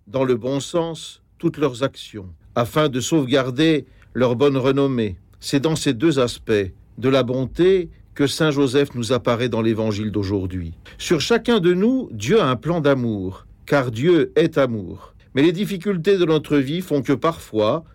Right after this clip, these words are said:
nous peinons à le découvrir. Il a dû être difficile pour saint Joseph de voir que Marie, avant qu'ils aient habité ensemble, fut enceinte par l'action de l'Esprit Saint, comme dit l'évangile de ce jour. Il avait décidé de la répudier, mais en secret. Mais en même temps,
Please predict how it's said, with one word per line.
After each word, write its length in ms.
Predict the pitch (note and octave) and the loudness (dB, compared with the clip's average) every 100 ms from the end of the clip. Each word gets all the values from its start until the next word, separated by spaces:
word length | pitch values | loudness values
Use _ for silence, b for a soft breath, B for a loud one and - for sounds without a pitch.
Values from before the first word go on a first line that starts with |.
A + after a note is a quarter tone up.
| _ - | _ -2
nous 160 | C#3+ | -2
peinons 440 | D3 E3+ F3+ A3 C3 | 2 2 4 2 2
à 60 | |
le 100 | G#2 | -2
découvrir. 760 | F#2+ G#2+ - G2+ F2+ F2 F2 - b - | -4 -6 -6 -10 -8 -10 -12 -18 b 0
Il 120 | F3 | 2
a 60 | |
dû 260 | G#3 B3+ B3+ | 2 2 2
être 280 | E3+ D#3 D#3 | 2 0 -4
difficile 680 | C3+ A3+ G3+ F3+ - B3+ F3+ | 0 -2 -2 -6 -2 -2 0
pour 200 | D#3+ - | -2 0
saint 160 | D3 | 0
Joseph 560 | C3+ D#3+ D#3 G#3+ F3 - b b b b | 0 0 2 2 0 -8 b b b b
de 120 | C#3 | 2
voir 260 | E3+ A#3 - | 4 2 2
que 100 | E3+ | 0
Marie, 580 | D#3 F#3 D#3 D#3+ B2 - _ - | 2 2 2 2 0 -6 _ -8
avant 220 | A#2+ C#3+ | -2 0
qu'ils 280 | C#3+ C#3 A2 | 0 -2 -2
aient 120 | B2 | 0
habité 320 | A#2+ A#2 - C3+ | 0 -2 0 0
ensemble, 640 | D3 - G#3 G3+ B2 G#2+ b b b | 0 0 0 0 0 -4 b b b
fut 220 | - F3+ | 0 2
enceinte 500 | F3 D#3+ - F3+ C3+ | 2 0 0 0 0
par 160 | B2+ A#2+ | 0 2
l'action 320 | A#2+ - C#3 | 0 -2 -2
de 80 | B2+ | 0
l'Esprit 380 | B2+ - C#3+ | -2 -2 -2
Saint, 260 | C3+ F#3 D3 | -2 0 0
comme 180 | A#2+ G#2+ | 0 -2
dit 120 | A2 | 0
l'évangile 440 | A2+ A#2 A#2 A#2+ A2 | 0 0 0 -2 -2
de 100 | A2 | -2
ce 180 | B2 | 0
jour. 480 | A#2 A#2 G#2 F2+ - b - | -2 -2 -4 -4 -8 b 0
Il 100 | B2+ | 2
avait 160 | D3 | 4
décidé 380 | E3 D#3+ E3 D#3 | 2 2 0 2
de 60 | D#3+ | 2
la 100 | D3+ | 2
répudier, 680 | D#3+ D#3 D3 C3+ D#3 E3 E3 _ _ | 0 -2 -8 -2 0 0 -4 _ _
mais 100 | A#2 | 0
en 140 | C#3 C3 | 0 2
secret. 580 | - B2 - A2 F#2+ F2 _ - | -2 -2 -2 -2 -4 -6 _ -4
Mais 140 | B2 | 0
en 100 | C3 | 2
même 240 | C3 C#3 C3+ | 2 2 0
temps, 320 | - G#2 | -2 -4